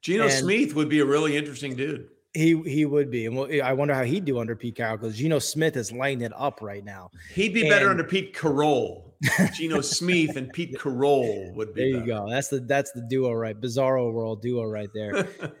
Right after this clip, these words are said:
Speaker 2: The, the thing with, with Geno that is fascinating to me, Trey, is, is he is, uh, among the, it's not just that he's contributing noticeably to wins. He's among the league leaders in so many different
Speaker 1: Yeah.
Speaker 2: statistical categories.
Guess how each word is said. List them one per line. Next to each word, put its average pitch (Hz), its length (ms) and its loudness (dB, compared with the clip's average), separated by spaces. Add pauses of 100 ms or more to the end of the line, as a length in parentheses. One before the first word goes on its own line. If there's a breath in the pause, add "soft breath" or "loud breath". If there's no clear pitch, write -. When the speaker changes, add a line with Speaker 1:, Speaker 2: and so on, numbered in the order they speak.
Speaker 2:
The, 175 220 2
the 180 160 4
thing 294 220 4
with, 196 220 6
with 160 220 2
Geno 160 360 4
that 139 180 4
is 123 140 0
fascinating 147 560 0
to 147 100 -12
me, 156 100 -2
Trey, 160 260 2
is, 131 260 0
is 143 180 -2
he 208 320 -4
is, 147 640 0 (160)
uh, 120 240 0 (180)
among 151 360 0
the, 143 260 0 (600)
it's 190 160 4
not 233 160 2
just 226 240 2
that 170 120 4
he's 151 160 0
contributing 147 800 -2 (320)
noticeably 139 640 0
to 120 140 -6
wins. 127 280 -6
He's 156 140 -2
among 160 340 0
the 185 100 4
league 139 300 0
leaders 135 360 -2
in 120 80 -6
so 156 260 0
many 160 220 2
different 139 420 -2 (280 loud breath)
Speaker 1:
Yeah. 120 80 -2
Speaker 2:
statistical 143 500 -2
categories. 110 880 -6